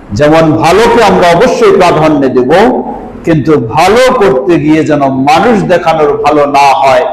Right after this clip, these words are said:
সেটি থেকে আমরা অবশ্যই দূরে থাকার চেষ্টা করব। আল্লাহ আমাদের তৌফিক দান করুন। সমবেত মুসল্লিবৃন্দ, হতে হবে আল্লাহর সন্তুষ্টির জন্য।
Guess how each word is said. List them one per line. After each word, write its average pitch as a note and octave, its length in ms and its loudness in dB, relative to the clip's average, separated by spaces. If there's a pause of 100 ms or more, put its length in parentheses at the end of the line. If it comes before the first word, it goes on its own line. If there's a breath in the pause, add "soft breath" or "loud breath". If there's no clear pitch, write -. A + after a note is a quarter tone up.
(240)
সেটি D3 260 -4
থেকে C3+ 220 -4
আমরা C3 240 0
অবশ্যই D3+ 720 -2
দূরে C3 320 -2
থাকার B2+ 220 -4 (100)
চেষ্টা F3+ 300 -4
করব। G3 560 2
আল্লাহ C#3 240 2
আমাদের B2 280 -2
তৌফিক G#2 460 -6
দান F#2 300 -6
করুন। - 300 -12 (1300 loud breath)
সমবেত A3 460 2
মুসল্লিবৃন্দ, C#3 840 0
হতে F3+ 420 -2
হবে B3 240 2
আল্লাহর A#3 420 2
সন্তুষ্টির G3+ 680 -2
জন্য। G#2+ 480 -4